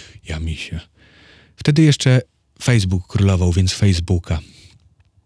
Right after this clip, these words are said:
I naprawdę to było wyczerpujące. Ciągłe pretensje do siebie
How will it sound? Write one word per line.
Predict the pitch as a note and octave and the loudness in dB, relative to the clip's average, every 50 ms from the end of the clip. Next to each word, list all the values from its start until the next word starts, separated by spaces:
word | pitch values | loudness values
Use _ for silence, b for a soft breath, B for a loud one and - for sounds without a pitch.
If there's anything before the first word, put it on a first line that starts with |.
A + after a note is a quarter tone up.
| _ _ - b b b b b b b b b b b b b b - - | _ _ -20 b b b b b b b b b b b b b b -4 0
I | B2 A#2 A#2 A2+ b b b b b b b b b _ _ _ _ _ _ _ _ _ _ _ _ _ - | 2 2 2 2 b b b b b b b b b _ _ _ _ _ _ _ _ _ _ _ _ _ -4
naprawdę | G2+ F#2+ - - C#3+ D3+ D3 C3 C3 C3+ B2+ | -4 0 0 2 2 2 2 2 2 2 2
to | - B2+ | 2 2
było | B2+ B2 C3 B2+ B2+ B2+ B2+ B2+ B2+ B2+ B2+ A#2+ A#2 - _ _ _ _ _ _ _ _ _ _ _ _ _ _ b b b b b b b _ | 2 4 4 4 4 6 4 4 4 4 4 2 2 -2 _ _ _ _ _ _ _ _ _ _ _ _ _ _ b b b b b b b _
wyczerpujące. | G#2 G2+ G#2 - - G#2 F#2+ F2+ - - F#2 F2+ E2+ D#2+ E2+ F2 E2 - - F#2+ F#2+ - _ _ _ _ _ _ _ _ _ _ _ _ _ _ _ _ _ _ _ _ _ _ _ _ _ _ _ _ _ _ B B B B B B B B B B | 0 0 0 2 2 0 0 0 -2 -2 -2 -2 0 0 -2 -4 -6 -8 -10 -10 -12 -12 _ _ _ _ _ _ _ _ _ _ _ _ _ _ _ _ _ _ _ _ _ _ _ _ _ _ _ _ _ _ B B B B B B B B B B
Ciągłe | - - E3 F3 F#3 F3 | 0 4 4 6 6 4
pretensje | D3 - C3 C3 - - - D3+ E3 D#3 - - G2 F2 | 4 2 2 2 2 2 4 4 4 4 2 0 -2 -2
do | E2 F2 E2 | -2 -2 -4
siebie | - - - E2+ D#2+ D#2 D#2+ D#2+ F2+ G#2+ | -2 -2 -2 -4 -4 -4 -4 -4 -4 -6